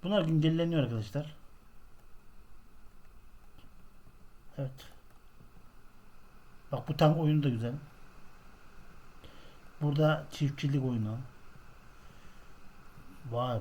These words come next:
bayağı bir oyun varmış. Korku oyunu arkadaşlar galiba. Ejderha ama çok güzel arkadaşlar. Yani zamanınız varsa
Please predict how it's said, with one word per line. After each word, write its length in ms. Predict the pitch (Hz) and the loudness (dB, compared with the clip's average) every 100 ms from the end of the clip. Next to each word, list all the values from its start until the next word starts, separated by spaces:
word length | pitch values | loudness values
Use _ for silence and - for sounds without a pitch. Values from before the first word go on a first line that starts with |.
| 107 | 4
bayağı 360 | 160 202 156 | 8 10 8
bir 60 | 135 | 6
oyun 220 | 131 131 | 4 2
varmış. 420 | 131 127 117 - - - - - - - - - - - - - - - - - - - - - - - - - - - - - - - - - - - - - - - - - - | 0 -2 -4 -10 -14 -18 -18 -18 -18 -16 -14 -14 -16 -16 -16 -14 -16 -14 -16 -16 -18 -18 -16 -18 -18 -18 -18 -16 -16 -16 -16 -16 -14 -16 -16 -16 -14 -14 -16 -16 -16 -14 -16 -14 2
Korku 340 | 139 139 151 | 8 8 10
oyunu 240 | 160 143 120 | 8 8 6
arkadaşlar 600 | 113 110 107 - 143 139 - | 2 -2 -2 -2 -6 -4 0
galiba. 420 | 113 110 117 139 - - - - - - - - - - - - - - - - - - | 0 0 -4 -6 -12 -16 -18 -18 -18 -16 -18 -16 -16 -16 -18 -18 -18 -16 -16 -16 -16 -4
Ejderha 640 | 139 127 123 131 127 117 117 - | 2 4 8 8 6 0 -4 -2
ama 420 | 202 196 202 - - - - - | 2 2 2 -4 -12 -16 -14 -4
çok 260 | 190 170 | 0 2
güzel 200 | 151 151 | 4 4
arkadaşlar. 600 | 127 117 110 110 135 - - - - - - - - - - - - - - - - - - - | 4 2 -4 -6 -10 -12 -16 -16 -16 -16 -16 -16 -16 -16 -16 -16 -16 -16 -16 -16 -18 -18 -12 -2
Yani 280 | 175 139 131 | 2 4 4
zamanınız 580 | 170 160 131 123 123 | 4 4 4 2 0
varsa 460 | 156 143 - 127 | 2 2 2 -4